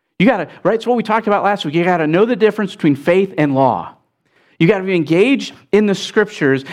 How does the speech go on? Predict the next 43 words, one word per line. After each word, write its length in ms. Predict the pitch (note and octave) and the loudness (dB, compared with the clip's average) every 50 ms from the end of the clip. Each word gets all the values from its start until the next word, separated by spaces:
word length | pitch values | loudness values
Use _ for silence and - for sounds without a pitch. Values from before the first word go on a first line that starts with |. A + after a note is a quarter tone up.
| C3+ | -4
and 180 | - F#3+ F#3 E3 | -2 -2 -2 -4
see 300 | - - A#3 A#3+ G#3 - - | -6 -4 -2 -2 -2 -4 -4
how 260 | - A3 B3 D4 D#4+ | -2 -2 0 0 0
has 240 | D4 C#4+ C#4+ B3+ - | -2 -2 -2 -2 -2
God 340 | - A#3 A3+ B3 D4+ E4 E4 | -2 0 2 2 2 0 0
revealed 400 | D4+ B3 G3+ F3+ G3 F#3+ F3+ D3+ | 0 -2 0 2 2 2 2 0
himself? 720 | D#3 E3 D#3+ D3+ - - E3 C#3+ A#2 G2+ F#2 E2 - - - - - | 0 0 0 0 -2 -2 -2 -2 -2 -2 -4 -6 -8 -14 -20 -4 0
What 140 | - C#4 E4 | 2 2 2
does 180 | F4 D4+ A3+ | 2 0 0
God 340 | - B3+ A#3+ D#4 E4 D#4+ D#4+ | 0 0 2 2 2 0 0
say 140 | - A3+ F#3+ | 0 0 2
about 260 | F#3 E3+ D#3+ C3+ A#2+ | 2 2 0 -2 -2
who 140 | C#3+ D#3+ D#3 | -2 -2 -2
he 260 | C#3+ D3+ D3 C#3 C#3 | 0 2 2 4 4
is? 220 | B2+ A2+ G#2+ G2 - - - - | 4 2 0 -2 -6 -12 -10 -2
What 120 | - A#3+ D4 | 2 2 2
does 180 | F#4+ F4+ A#3+ | 2 0 -2
God 300 | - C4 C4 D4+ D4+ - | 0 0 2 2 0 0
say 180 | - - A3 G#3 | 0 2 2 4
about 300 | G3+ E3+ G3 F3 E3+ - | 4 2 0 -2 -2 -4
truth 340 | - - C4+ D4 C4 - - | -4 -2 0 2 2 2 2
and 100 | F#3 G3 | 2 2
our 140 | G3+ A#3 A3+ | 2 0 0
condition 460 | - A#3 A3 A#3+ C4 A#3+ - G3+ E3+ | -2 -2 0 0 0 0 0 0 2
and 100 | E3+ E3+ | 2 2
how 240 | E3 E3+ G3 A3 A#3 | 2 2 0 0 0
that 220 | A3 A3+ F#3 - | 0 0 0 0
thing 160 | G#3+ G#3+ G3+ | -2 -2 -2
is 120 | F#3+ E3 E3+ | -2 0 2
really 240 | G#3 G#3+ G#3 F#3+ | 2 2 4 2
solved, 480 | F#3 - - C4 C#4+ C#4 F#3+ - - - - - E3+ - | 0 0 2 4 4 4 4 2 -2 -6 -14 -14 -6 -2
right? 160 | G3 A#3 A3 | 0 0 2
And 120 | F#3 G3+ F#3 | 0 0 0
so 220 | - A3+ A3 A3 - - B2 | 2 2 2 2 0 -2 0
it's, 200 | D3+ G3 F#3+ - - | 0 0 0 0 -2
it's 140 | - F#3 - | -4 -2 0
engaging 600 | A3+ G3+ F#3+ G3+ G#3+ A3+ D4 D#4 - - B3 A3 | 0 0 2 4 4 4 4 2 2 0 0 0
in 20 | G#3 | 0
the 120 | G3+ F#3+ | 0 0
scriptures, 480 | F#3 - - C4+ C4 C4 - G3 D#3+ C#3+ | -2 0 -2 -2 -2 0 -2 -2 -2 0
reading, 440 | D#3 F#3+ A#3+ C#4 C#4 B3 G3+ E3+ | 2 2 4 4 4 4 2 4
reflecting, 760 | E3 E3 E3 D#3+ - - C4+ C4+ C#4 - A3 F#3 D3 B2 A2 - - - - - - | 4 2 2 2 0 0 -2 -2 -2 0 0 2 2 2 0 -4 -10 -20 -16 -8 -4
right? 260 | E3 F#3+ A3+ A3 A3+ | 0 0 0 0 -2